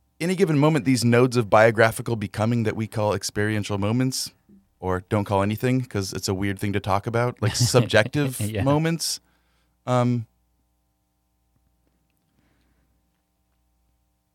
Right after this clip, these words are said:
Speaker 2: Ugh, forget it. Subjective moments?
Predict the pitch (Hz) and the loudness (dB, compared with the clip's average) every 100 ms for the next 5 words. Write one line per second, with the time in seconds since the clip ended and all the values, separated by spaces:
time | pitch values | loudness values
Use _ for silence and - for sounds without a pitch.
0 | _ _ _ _ _ _ _ _ 98 80 | _ _ _ _ _ _ _ _ -10 -10
1 | - _ _ _ _ _ _ _ _ - | -12 _ _ _ _ _ _ _ _ -18
2 | 90 85 80 - _ _ _ _ _ _ | -12 -10 -12 -14 _ _ _ _ _ _
3 | _ _ _ _ _ _ _ _ _ _ | _ _ _ _ _ _ _ _ _ _
4 | _ _ _ _ _ _ _ - 95 95 | _ _ _ _ _ _ _ -16 -8 -6
5 | 92 95 95 104 104 _ | -6 -6 -6 -6 -10 _